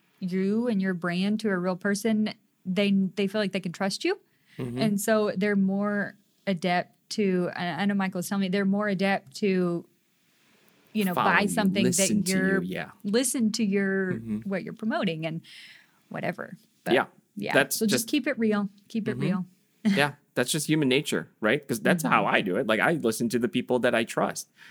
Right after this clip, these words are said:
Speaker 2: And
Speaker 1: Yeah.
Speaker 2: these people that I trust, I, I know more about them than, than just, you know, a logo. Like, I know their
Speaker 1: Mm-hmm.
Speaker 2: face, I know what they like, I know they like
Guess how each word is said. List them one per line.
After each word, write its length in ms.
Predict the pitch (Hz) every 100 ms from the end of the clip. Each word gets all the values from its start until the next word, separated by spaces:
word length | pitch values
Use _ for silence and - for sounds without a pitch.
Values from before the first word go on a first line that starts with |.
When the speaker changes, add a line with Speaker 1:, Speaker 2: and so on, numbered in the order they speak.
| - _
Speaker 2:
And 420 | - 104 104 107 101
Speaker 1:
Yeah. 60 | _
Speaker 2:
these 240 | 110 113 -
people 280 | 123 123 110
that 120 | 107
I 80 | 101
trust, 340 | - 165 160 104
I, 300 | 113 110 110 _ _ -
I 100 | 117
know 140 | 123 123
more 300 | 113 131 143
about 320 | 117 107 -
them 360 | 101 101 101 98
than, 480 | 101 98 95 92 - -
than 180 | 104 98
just, 300 | 101 - - _ _ _ -
you 100 | 101
know, 220 | 92 - - _ -
a 40 | 98
logo. 440 | 104 127 - - _ _ -
Like, 120 | 98
I 80 | -
know 140 | 104 107
their 120 | 107
Speaker 1:
Mm-hmm. 80 | 160
Speaker 2:
face, 360 | 214 196 196
I 60 | -
know 100 | 131
what 120 | 120 113
they 120 | 113
like, 240 | 185 180
I 60 | 113
know 100 | 113
they 120 | 107
like 240 | 101 104